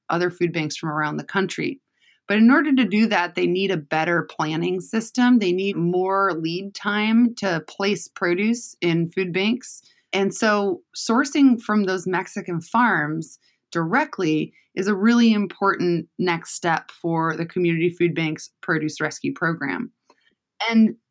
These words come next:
being from Maine and knowing the level of food insecurity that we have and the lack of available fresh produce in the winter months in terms of what's being produced,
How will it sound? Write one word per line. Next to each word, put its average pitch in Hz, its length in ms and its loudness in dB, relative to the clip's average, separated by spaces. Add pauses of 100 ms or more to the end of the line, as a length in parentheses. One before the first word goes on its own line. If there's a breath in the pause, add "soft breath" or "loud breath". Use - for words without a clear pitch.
(140)
being 339 280 2
from 247 320 6
Maine 196 460 2
and 170 240 0
knowing 214 360 4
the 196 100 0
level 196 340 0
of 175 120 -6
food 208 280 -2
insecurity 175 800 0
that 165 120 -4
we 156 160 2
have 160 520 -2 (440)
and 175 200 0
the 170 100 -2
lack 190 300 2
of 190 240 -4 (200)
available 175 760 0
fresh 170 300 -4
produce 262 420 2
in 180 60 -2
the 165 100 0
winter 165 300 -2
months 156 340 -2
in 165 140 -4
terms 160 320 -4
of 151 160 -4
what's 165 240 -4
being 156 320 -4
produced, 185 640 -2